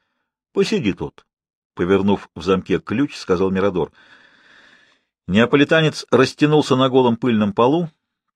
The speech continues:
и последними словами обругал себя за самонадеянность. Сказать Мирадору правду —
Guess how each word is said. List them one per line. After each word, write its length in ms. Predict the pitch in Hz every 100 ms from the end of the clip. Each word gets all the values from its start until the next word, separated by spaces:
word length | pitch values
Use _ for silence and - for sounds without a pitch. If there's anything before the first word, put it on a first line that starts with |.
| _ _ _ _ _ _
и 100 | -
последними 640 | 107 120 - 139 160 143 120
словами 480 | - 120 123 165 156
обругал 500 | 127 127 117 170 196
себя 380 | - 127 113
за 100 | 92
самонадеянность. 800 | 117 139 143 151 131 92 82 - _ _ _ _ _ _ _ _ _ _ _ _
Сказать 640 | - - 143 139 160 127
Мирадору 480 | 117 117 120 127 107
правду — 540 | - 151 180 110 76